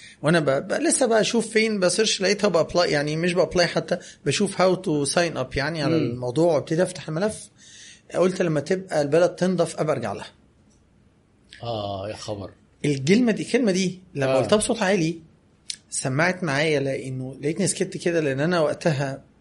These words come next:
Speaker 1: كنت إيه بقول؟ أنا بدعي إن أنا عندي بدايات معرفة في شيء ما.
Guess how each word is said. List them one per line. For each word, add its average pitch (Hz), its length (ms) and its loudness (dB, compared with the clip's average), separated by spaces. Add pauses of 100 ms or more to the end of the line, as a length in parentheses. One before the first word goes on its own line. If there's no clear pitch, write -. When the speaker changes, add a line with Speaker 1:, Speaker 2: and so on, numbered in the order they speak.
(220)
Speaker 1:
كنت 123 340 -4
إيه 131 120 -4
بقول؟ 131 540 0
أنا 151 100 2
بدعي 175 500 0
إن 156 100 0
أنا 175 120 0
عندي 185 320 -2
بدايات 165 520 4
معرفة 139 380 0
في 190 180 -4
شيء 208 280 0
ما. 185 220 0